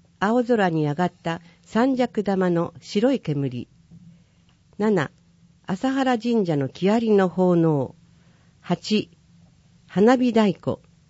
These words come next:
九、四尺玉、花火王国と書かれた横断幕の下を人々が歩いています。十、鼓笛隊パレード。十一、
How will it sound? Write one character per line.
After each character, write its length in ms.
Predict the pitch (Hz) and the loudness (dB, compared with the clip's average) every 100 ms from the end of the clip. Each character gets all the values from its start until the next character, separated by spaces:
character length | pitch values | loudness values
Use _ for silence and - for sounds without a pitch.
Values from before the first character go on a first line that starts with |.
| _ _ - _ _ _ _ _ _ | _ _ -20 _ _ _ _ _ _
九、 340 | 262 247 143 - _ _ _ _ _ _ - | 2 4 4 -2 _ _ _ _ _ _ 0
四 240 | 220 269 | 4 4
尺 340 | - 254 - 214 | 2 -2 0 2
玉、 340 | 208 196 - _ _ | 2 0 -2 _ _
花 300 | - 185 247 | 0 2 4
火 180 | 277 269 | 2 0
王 180 | - 262 | 0 0
国 280 | 247 165 156 | -2 -4 -4
と 100 | 147 | -4
書 80 | - | -4
か 140 | 220 | 0
れ 100 | 208 | 0
た 280 | 165 147 151 - _ _ 208 | 0 -4 -4 -12 _ _ 4
横 180 | 254 | 4
断 280 | 262 285 269 | 4 2 2
幕 220 | 196 - | 2 0
の 120 | 147 143 | -2 -2
下 280 | - 180 | -2 -2
を 200 | 156 120 - - | -2 -4 -10 -20
人 220 | - - 277 | -4 0 0
々 220 | 226 160 | 0 0
が 180 | 147 139 | 0 0
歩 100 | 233 | 0
い 120 | 226 | -2
て 120 | 156 | -2
い 60 | 135 | 0
ま 160 | 123 | -2
す。 200 | 127 - _ _ _ _ _ _ _ _ _ - | -6 -14 _ _ _ _ _ _ _ _ _ -4
十、 360 | 214 220 131 - - - | 2 2 2 -2 -20 -12
鼓 160 | - 196 | -6 -2
笛 220 | 269 247 | -2 -2
隊 240 | 247 233 226 | 0 0 0
パ 140 | 214 | 0
レ 180 | 180 135 | 0 0
ー 40 | |
ド。 220 | 120 120 - _ _ _ _ _ - _ _ _ - | -2 -6 -10 _ _ _ _ _ -20 _ _ _ -10
十 320 | 185 240 262 | -2 2 2
一、 460 | 247 214 - 208 | 0 -2 -2 -2